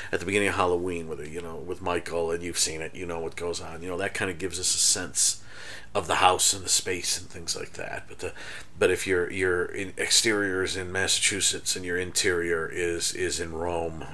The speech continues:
or somewhere, then, yeah, it's, uh, I always think, like, to me, uh, like, the, uh, the House by the Cemetery house is the, the biggest one where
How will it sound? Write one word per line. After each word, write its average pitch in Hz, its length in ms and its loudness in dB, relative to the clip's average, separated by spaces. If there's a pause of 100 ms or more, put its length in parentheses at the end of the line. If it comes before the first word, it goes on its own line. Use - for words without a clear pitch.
or - 60 -6
somewhere, 82 540 -2 (360)
then, 87 380 6 (640)
yeah, 78 400 6 (280)
it's, 95 300 0
uh, 87 300 -4 (260)
I - 60 0
always 117 200 6
think, 107 140 -2
like, 98 180 0
to 101 120 0
me, 98 400 -6
uh, 90 380 -4 (800)
like, 104 200 -6
the, 92 240 0
uh, 85 280 0
the 90 120 -4
House - 220 2
by 113 100 0
the 95 80 0
Cemetery 92 580 2
house - 460 -2
is 87 240 -6
the, 82 140 -8
the 78 180 -8
biggest 85 360 0
one 85 280 -4
where 78 240 -6